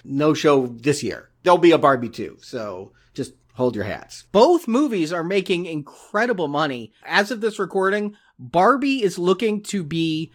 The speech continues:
Speaker 2: the highest opener of the year at over a hundred and fifty-five million.
Speaker 1: Mm-hmm.
Speaker 2: But Oppenheimer is gonna be one of the highest R-rated original films, looking at seventy-seven million, beaten only by Passion of the Christ as far as non-franchise R-rated films go.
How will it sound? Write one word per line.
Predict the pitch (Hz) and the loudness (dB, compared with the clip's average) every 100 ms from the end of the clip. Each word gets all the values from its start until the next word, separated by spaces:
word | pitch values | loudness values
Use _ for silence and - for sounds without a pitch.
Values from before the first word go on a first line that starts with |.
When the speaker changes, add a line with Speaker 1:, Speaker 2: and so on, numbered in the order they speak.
| - | -4
Speaker 2:
the | 147 | -2
highest | 131 - 165 190 202 | -2 0 2 2 2
opener | 151 165 175 165 | 0 -2 -2 -2
of | 135 | -4
the | 127 | -6
year | 127 147 175 208 190 | -4 0 2 2 2
at | 139 | 2
over | 151 151 143 | 0 0 0
a | |
hundred | 143 165 175 151 | 0 0 -2 -4
and | 127 | -4
fifty-five | - 175 202 185 - 151 147 170 156 | -4 -4 -4 -8 -4 0 2 2 0
million. | 143 156 185 202 226 - _ - | -2 0 -2 -2 -4 -10 _ -8
Speaker 1:
Mm-hmm. | 110 | 0
Speaker 2:
But | 165 | 2
Oppenheimer | 160 190 233 220 170 165 160 151 156 | 4 2 2 0 2 2 2 0 -2
is | 147 - | -4 -4
gonna | 156 | -2
be | 147 | -2
one | 143 151 | -2 -2
of | 151 | -2
the | 135 | 0
highest | 151 151 135 - | 0 0 -2 -2
R-rated | 143 165 160 160 151 151 139 135 127 | 0 0 0 0 2 2 2 0 -6
original | 139 131 170 196 175 127 | -8 -2 -2 0 -2 -2
films, | - 139 135 131 - - | -2 0 0 -4 -8 -2
looking | 147 190 160 | 0 2 2
at | - | 0
seventy-seven | - 185 185 202 170 196 175 175 | -2 0 0 -2 -2 2 2 2
million, | 165 170 139 90 82 85 | 0 0 -2 -8 -12 -10
beaten | 147 160 156 | -10 -8 -2
only | 151 165 156 | 0 0 0
by | 151 | 0
Passion | 165 156 147 151 | 0 -2 -2 -4
of | 139 | -6
the | |
Christ | - 151 135 110 - | -4 -4 -4 -6 -10
as | 110 | -10
far | 139 127 | -6 -4
as | 123 123 | -4 -4
non-franchise | 131 131 - 135 123 135 123 127 | -4 -4 -4 -4 -4 -2 -2 -2
R-rated | 120 120 120 110 104 | -4 -2 -4 -6 -8
films | 120 117 104 | -6 -6 -6
go. | 131 107 | -6 -6